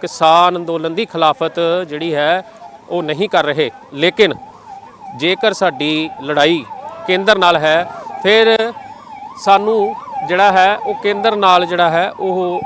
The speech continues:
ਮੱਥਾ ਲਾਉਣਾ ਚਾਹੀਦਾ ਹੈ, ਨਾ ਕਿ, ਅ, ਆਪਦੇ ਜਿਹੜੇ ਲੋਕਾਂ ਨੂੰ ਉਹ, ਉਹਦੇ ਵਿੱਚ ਨੁਕਸਾਨ ਹੋਵੇ। ਇਹ ਬੜੀ ਵ-, ਵੱਡੀ, ਅ, ਵਿਚਾਰ ਕਰਨ ਵਾਲੀ, ਸੋਚਣ ਵਾਲੀ ਗੱਲ ਹੈ। ਔਰ ਸੋਸ਼ਲ ਮੀਡੀਆ 'ਤੇ ਵੀ, ਅ, ਜੇਕਰ ਮੈਂ ਗੱਲ ਕਰਾਂ ਤਾਂ ਇੱਕ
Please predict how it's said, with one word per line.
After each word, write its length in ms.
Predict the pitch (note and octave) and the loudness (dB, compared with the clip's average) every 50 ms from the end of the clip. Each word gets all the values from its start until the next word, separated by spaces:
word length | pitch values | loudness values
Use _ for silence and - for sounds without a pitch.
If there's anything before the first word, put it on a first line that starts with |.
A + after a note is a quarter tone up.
| - - | -8 -6
ਮੱਥਾ 320 | D3+ E3 E3+ - F3+ F3+ | -6 -6 0 4 4 4
ਲਾਉਣਾ 240 | E3+ E3 D#3 D3+ D#3 | 4 4 0 0 -2
ਚਾਹੀਦਾ 360 | D3+ D3+ D#3 E3 E3+ - F#3+ | -2 -2 -4 -2 2 2 2
ਹੈ, 200 | E3+ E3+ F3 F#3 | 4 4 2 2
ਨਾ 240 | F3+ E3+ E3+ E3+ E3+ | 2 0 0 0 0
ਕਿ, 320 | E3+ - G3 G#3 A3 A3 - - - - - - - - - - - | -2 -4 -6 -6 -6 -6 -8 -12 -18 -20 -20 -20 -20 -20 -20 -14 0
ਅ, 340 | - F3 F3+ F3+ F3+ F3+ - - | 4 6 6 8 6 4 4 2
ਆਪਦੇ 840 | F3 E3+ F3 F3+ F#3+ G3 F#3+ F#3 G3 G#3+ G#3+ G#3+ G#3+ G#3+ G#3+ G3+ F3+ D#3 | 4 6 6 8 8 6 4 4 4 4 6 6 6 4 2 0 -4 -6
ਜਿਹੜੇ 180 | D#3+ F3 G3 G3 | -2 -2 0 0
ਲੋਕਾਂ 400 | F3+ F3 F3 - - A3+ A3 G#3+ | 0 0 -2 2 4 4 6 6
ਨੂੰ 140 | F3 C#3 - - - - - - - - - - - - - - - | 4 -2 -6 -12 -20 -20 -20 -20 -20 -20 -20 -20 -20 -20 -20 -14 -6
ਉਹ, 460 | F#3 F#3+ F#3 G3 G3 G3 G3 F#3 D#3+ - - | -4 -2 0 2 2 2 0 -2 -4 -6 -6
ਉਹਦੇ 200 | F3+ F#3+ G3+ G#3+ | -2 0 2 2
ਵਿੱਚ 200 | G3+ G3 E3+ G3 | 2 0 0 -2
ਨੁਕਸਾਨ 440 | F#3 F3+ F3 - - F3 E3+ F3 F3+ | -4 -4 -4 2 6 6 6 6 4
ਹੋਵੇ। 360 | E3 E3+ E3 F#3+ G#3+ A#3 A3+ A3 - - - - - | 2 0 2 4 4 4 2 0 -6 -16 -18 -10 -2
ਇਹ 180 | - F#3+ G3+ G3+ | 0 2 2 2
ਬੜੀ 260 | E3 F3 F3 F#3 G3+ | 2 2 2 2 2
ਵ-, 180 | F#3 F3+ F3+ - - - C#3 | 2 -2 -2 -4 -6 -10 -6
ਵੱਡੀ, 560 | C#3 D3 C3+ C#3+ F3+ F#3+ G3 G3 G3 G3 - D#3+ D#3+ | -4 -4 -4 -2 -2 -2 -2 -2 -4 -4 -2 0 0
ਅ, 40 | E3 | 0
ਵਿਚਾਰ 400 | D#3+ D#3+ - F3 E3 D#3+ E3+ F3 | 0 -2 0 4 6 6 6 6
ਕਰਨ 220 | D#3+ F3+ F3 F3 | 4 0 0 0
ਵਾਲੀ, 280 | F3+ F3 F3 F#3 G3 G3+ | 0 0 0 0 -2 -4
ਸੋਚਣ 460 | - - - E3+ E3+ D#3 - F3+ E3+ | -6 -6 -6 -6 -8 -4 -4 -4 -2
ਵਾਲੀ 380 | E3 E3 E3 E3+ F3 F3 F3+ F3+ - - - - - - - - C#3 | -2 -2 -2 -2 -4 -6 -8 -10 -18 -20 -20 -20 -20 -20 -20 -4 0
ਗੱਲ 180 | D3+ D3+ E3 F3 | 2 2 2 4
ਹੈ। 280 | D#3+ E3+ F3 F#3 - - | 4 4 2 2 0 -2
ਔਰ 400 | E3+ E3 E3+ E3+ F3+ F3+ F3 F3+ F3 | -2 -2 0 2 2 2 2 0 -2
ਸੋਸ਼ਲ 500 | - - E3 D#3+ E3 - - G3 G#3+ G3+ | -4 -6 -6 -6 -6 -6 -6 -6 -6 -4
ਮੀਡੀਆ 400 | F#3+ F#3 F#3+ F#3 F#3+ G3+ A3 G#3 | -6 -8 -6 -6 -2 0 0 0
'ਤੇ 200 | G3+ G3 F#3 F3 | 0 -2 -6 -6
ਵੀ, 180 | F#3 F#3 C#3+ - - - - - - - - - - - - D3 D3 D3 D3+ | -6 -8 -10 -12 -16 -20 -20 -20 -20 -20 -20 -20 -20 -10 -4 -2 0 0 0
ਅ, 20 | |
ਜੇਕਰ 320 | D3 D3+ E3 - - F3+ | -2 -4 -6 -4 -4 -4
ਮੈਂ 140 | F3+ F3+ E3+ | -4 -4 -2
ਗੱਲ 200 | D#3+ D#3+ D#3 E3 | -2 -2 -2 -2
ਕਰਾਂ 260 | D#3 E3 E3 E3+ E3+ | -2 -2 -2 -2 -2
ਤਾਂ 240 | E3+ - E3+ E3+ E3+ | 0 0 0 0 0
ਇੱਕ 420 | E3 E3 - E3+ E3+ E3 E3 E3 | -2 -6 -6 -6 -4 -4 -4 -6